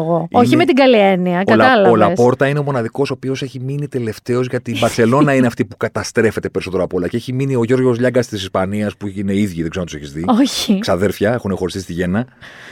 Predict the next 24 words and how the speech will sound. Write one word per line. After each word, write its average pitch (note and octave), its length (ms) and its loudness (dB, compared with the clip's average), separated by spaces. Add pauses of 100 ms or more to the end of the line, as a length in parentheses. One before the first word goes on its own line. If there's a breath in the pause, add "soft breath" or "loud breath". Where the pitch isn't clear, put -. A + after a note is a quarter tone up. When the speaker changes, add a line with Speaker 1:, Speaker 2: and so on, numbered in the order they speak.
(160 loud breath)
Speaker 2:
Περπατάνε A#2 400 2
και A#2 100 0
μιλάνε A2 220 2
και G2+ 80 -2
με G2 60 -2
τον G2 100 -4
ίδιο F#2+ 140 0
τρόπο. F#2 380 0 (600 loud breath)
Ε, D3 440 -2
έχει E3 340 -6
μείνει, F#3+ 380 -2 (200)
δεν F3+ 180 -2
έχει F3 180 -2
μιλήσει D#3+ 440 -2
γιατί F3 280 -4
είναι F#3+ 100 -2
ο, F#3 120 0
αυτός - 240 -6
που G3 120 -6
το F3+ 120 0
ήθελε G3+ 360 4
να F#3+ 100 0
γίνει G3+ 240 0
περισσότερο. F3+ 600 -4